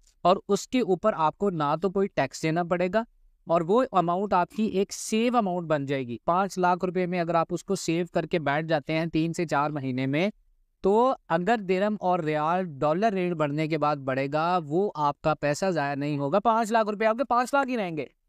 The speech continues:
लेकिन अगर आप उनको स्पेकुलेट कर दोगे, होल्ड कर लोगे, कन्वर्ट कर लोगे, definitely it will boost your portfolio, ये आपके पोर्टफोलियो को बूस्ट करेगा। नंबर थर्ड पे as usual जो इन्वेस्टमेंट mostly हम लोग कह रहे हैं कि अभी ये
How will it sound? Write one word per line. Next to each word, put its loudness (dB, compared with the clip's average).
लेकिन 2
अगर 2
आप 2
उनको 2
स्पेकुलेट -2
कर 0
दोगे, -2
होल्ड 0
कर 2
लोगे, -2
कन्वर्ट 0
कर 0
लोगे, 0
definitely 0
it -2
will 2
boost 0
your 2
portfolio, -2
ये 4
आपके 2
पोर्टफोलियो 2
को 2
बूस्ट 2
करेगा। -4
नंबर 2
थर्ड -2
पे 0
as 2
usual 0
जो 2
इन्वेस्टमेंट -2
mostly 0
हम 0
लोग 0
कह 2
रहे -2
हैं -4
कि 2
अभी 2
ये 0